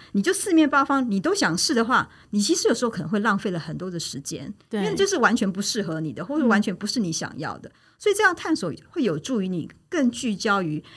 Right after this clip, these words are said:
Speaker 1: 你想要的人生。
Speaker 2: 嗯。
Speaker 1: 对。
Speaker 2: 那比如说在探索上面啊，你刚刚有谈到说其实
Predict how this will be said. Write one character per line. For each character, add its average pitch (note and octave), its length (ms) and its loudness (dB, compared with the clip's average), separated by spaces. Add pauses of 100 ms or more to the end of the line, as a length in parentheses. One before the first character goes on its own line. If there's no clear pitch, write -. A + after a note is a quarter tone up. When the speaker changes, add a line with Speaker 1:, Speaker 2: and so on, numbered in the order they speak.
(120)
Speaker 1:
你 G#3+ 100 -2
想 G#3 180 0
要 F3 140 -2
的 - 80 -10
人 - 200 -14
生。 - 220 -8 (160)
Speaker 2:
嗯。 B3 800 2 (320)
Speaker 1:
对。 - 100 -8
Speaker 2:
那 G#4 140 0
比 A#3 140 2
如 A3 120 8
说 D#4+ 180 4
在 D#4 160 4
探 C#4+ 240 2
索 A3 160 2
上 B3 220 2
面 A#3 260 6
啊， F#3 220 2
你 F#3+ 140 4
刚 B3 120 4
刚 C4+ 80 6
有 A3 80 6
谈 F#3+ 220 2
到 A3+ 140 6
说 A#3 120 6
其 G#3+ 160 2
实 G3+ 320 4